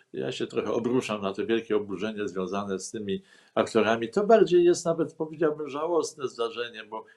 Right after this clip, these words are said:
jak powiedziałem, te ich potem tłumaczenia to takie trochę infantylne były, coś tam kombinował, że jakaś akcja promocyjna bez kamer,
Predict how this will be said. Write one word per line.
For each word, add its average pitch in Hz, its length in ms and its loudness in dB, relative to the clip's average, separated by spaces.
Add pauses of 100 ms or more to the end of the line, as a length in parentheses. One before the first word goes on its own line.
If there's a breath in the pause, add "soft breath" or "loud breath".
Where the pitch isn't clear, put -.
(100)
jak - 160 -12
powiedziałem, 113 560 -6
te 110 120 -4
ich 101 160 -6
potem 107 280 -6
tłumaczenia 107 600 -2
to 98 100 -2
takie 98 300 -2
trochę 95 280 -8 (240 soft breath)
infantylne 107 640 0
były, 95 340 4 (280 soft breath)
coś 95 220 -4
tam 95 160 -6
kombinował, 95 640 0
że 85 100 -4
jakaś 90 220 -4
akcja 95 280 -2
promocyjna 98 640 2
bez 90 240 0
kamer, 110 400 -6